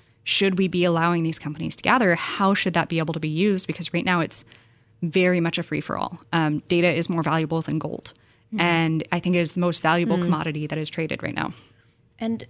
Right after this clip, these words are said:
Speaker 2: this is a, a really timely topic,
Speaker 1: Mm-hmm.
Speaker 2: um, because if you've been on the internet lately, there was a couple days ago a tweet that went viral, um, advising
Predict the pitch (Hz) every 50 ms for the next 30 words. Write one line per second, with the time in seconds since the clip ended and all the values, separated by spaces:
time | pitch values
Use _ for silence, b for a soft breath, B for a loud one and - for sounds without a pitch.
0 | - - 202 240 277 - 359 302 240 226 202 190 190 185 - - 185 180 196 196
1 | 196 185 - - - 190 185 185 180 170 - - - 170 170 175 - 160 156 156
2 | - - - 226 233 196 175 165 160 160 156 156 151 175 175 - 190 175 165 165
3 | 160 160 - - 180 170 - - - - _ _ _ _ _ _ - 185 180 -
4 | - 220 208 208 208 202 196 196 170 - 190 185 185 185 185 - 196 196 190 -
5 | 202 185 180 175 - 180 180 170 - 185 180 175 180 170 175 180 175 175 175 170
6 | 175 170 170 170 180 - 196 180 190 175 202 208 226 254 208 - 190 185 180 180
7 | 175 - 180 175 170 170 165 - - _ - - - 285 302 - - 208 185 -
8 | - 185 185 180 - 170 160 180 175 180 185 185 175 170 170 170 165 B B B
9 | B B B B B - 185 180 170 170 165 160 165 165 - - - _ _ -
10 | 214 180 190 202 202 220 220 226 214 202 196 190 190 190 190